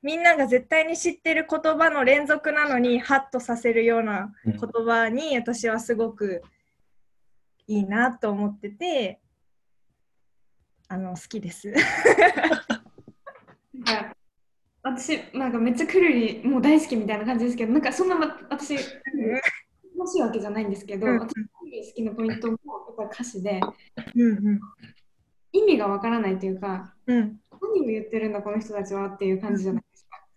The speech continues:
Speaker 1: うんうん。
Speaker 3: 私、好きですね。
Speaker 1: わかる。
Speaker 3: 文学的なのかわかんないけど、
Speaker 1: うん。
Speaker 3: なんか、え、なんかただ歌詞だけ読んだら意味わかんないけど、なんか音楽と乗ることで、
Speaker 1: そうそうそうそう。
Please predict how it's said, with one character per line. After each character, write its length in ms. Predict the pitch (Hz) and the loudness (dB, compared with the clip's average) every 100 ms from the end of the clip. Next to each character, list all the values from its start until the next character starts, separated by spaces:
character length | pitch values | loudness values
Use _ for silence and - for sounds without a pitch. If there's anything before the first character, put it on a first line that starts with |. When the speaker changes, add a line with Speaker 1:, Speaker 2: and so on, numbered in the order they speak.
| - | 0
Speaker 1:
う 80 | 254 | 4
ん 40 | |
う 40 | 254 | 4
ん。 20 | |
Speaker 3:
私、 160 | 220 226 | 4 0
好 80 | 208 202 _ _ _ _ | -6 -10 _ _ _ _
き 140 | 202 | -14
で 100 | 190 | -10
す 140 | 185 190 | -10 -10
ね。 140 | 185 - _ _ _ - | -14 -16 _ _ _ 0
Speaker 1:
わ 160 | 233 233 | 2 2
か 180 | 302 | 4
る。 300 | 311 226 180 - _ _ _ - 233 208 196 | 6 4 2 -8 _ _ _ -20 -16 -8 0
Speaker 3:
文 220 | 311 349 | 2 2
学 280 | 359 359 - | -4 -6 -6
的 200 | 339 330 | -6 -2
な 80 | 320 | -2
の 100 | 233 | -2
か 100 | 208 | -4
わ 40 | |
か 100 | 190 | -6
ん 40 | 208 | -4
な 60 | |
い 60 | 190 | -4
け 80 | 196 | -2
ど、 100 | 220 | -2
Speaker 1:
う 20 | |
ん。 40 | 208 | -2
Speaker 3:
な 60 | 190 | -4
ん 40 | |
か、 40 | 202 _ - - _ _ _ _ _ _ _ _ - | -10 _ -20 -20 _ _ _ _ _ _ _ _ -4
え、 60 | 240 233 - - _ _ _ _ _ _ _ - | -2 -2 -4 -18 _ _ _ _ _ _ _ -10
な 80 | 240 | -6
ん 20 | |
か 80 | 226 | -4
た 140 | 320 | -2
だ 80 | 302 | -2
歌 120 | 320 | -2
詞 120 | 311 247 | -2 -2
だ 80 | |
け 60 | 233 226 | 0 2
読 60 | |
ん 60 | 240 | 2
だ 80 | 220 | 0
ら 60 | |
意 100 | 190 | 2
味 140 | 240 202 | 2 2
わ 80 | 202 | -2
か 100 | 233 | -2
ん 60 | |
な 80 | 208 | -2
い 60 | 202 | -4
け 120 | 233 | 0
ど、 260 | 294 214 | 0 0
な 80 | 220 | -6
ん 40 | 214 | -6
か 60 | 214 | 0
音 120 | 247 | 0
楽 200 | 208 - | 0 -4
と 120 | 214 | -8
乗 140 | 202 208 | -6 -6
る 80 | 214 | -8
こ 120 | 226 | -8
と 140 | 226 | -6
で、 380 | 233 240 190 - | -4 -4 -6 -10
Speaker 1:
そ 60 | 254 | -16
う 140 | - | -8
そ 80 | 262 | -6
う 40 | |
そ 180 | 208 - | -6 -4
う 40 | 247 | -4
そ 200 | - 247 | -2 -4
う。 220 | 208 | -4